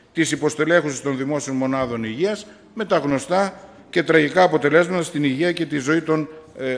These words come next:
ασθενών. Και φυσικά το τι βιώνουν οι εργαζόμενοι υγειονομικοί στις δημόσιες μονάδες, ε, ε, υγείας.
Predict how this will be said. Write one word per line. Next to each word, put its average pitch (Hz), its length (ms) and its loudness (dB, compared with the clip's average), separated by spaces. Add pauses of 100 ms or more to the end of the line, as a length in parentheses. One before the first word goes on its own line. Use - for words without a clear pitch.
(120)
ασθενών. 131 600 -2 (180)
Και 185 140 -4
φυσικά 131 540 -4 (340)
το 147 140 -2
τι 156 160 -2
βιώνουν 143 540 0 (180)
οι 127 160 -4
εργαζόμενοι 135 640 0
υγειονομικοί 123 640 -4 (260)
στις 131 280 -8
δημόσιες 135 420 -4
μονάδες, 131 540 -4
ε, 117 140 -14
ε, 110 400 -12
υγείας. 113 540 -6